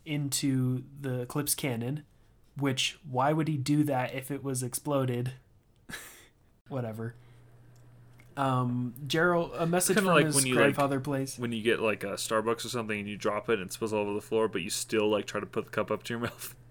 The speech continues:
Speaker 2: you know?
Speaker 1: <laughs> Just whatever little bits
Speaker 2: Yeah,
Speaker 1: in
Speaker 2: just,
Speaker 1: there.
Speaker 2: like, same thing as that, basically.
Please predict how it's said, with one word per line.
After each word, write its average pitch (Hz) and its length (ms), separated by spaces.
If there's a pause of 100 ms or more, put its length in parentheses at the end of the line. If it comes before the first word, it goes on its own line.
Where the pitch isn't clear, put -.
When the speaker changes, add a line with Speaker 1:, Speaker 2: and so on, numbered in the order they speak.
(300)
Speaker 2:
you 127 160
know? 131 140 (920)
Speaker 1:
<laughs> - 920
Just 170 220
whatever 143 340
little 135 280
bits 127 260
Speaker 2:
Yeah, - 80
Speaker 1:
in 110 60
Speaker 2:
just, 113 120
Speaker 1:
there. 110 80
Speaker 2:
like, - 60
same 156 220
thing 131 120
as 101 120
that, 95 240 (340)
basically. 107 400